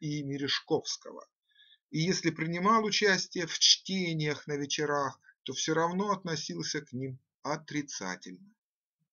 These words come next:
В ресторане. «Никогда не забуду», он был или не был, этот вечер,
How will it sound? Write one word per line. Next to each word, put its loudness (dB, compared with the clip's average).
В -8
ресторане. 0
«Никогда 8
не 4
забуду», 2
он -4
был 2
или 4
не 0
был, -2
этот 2
вечер, 2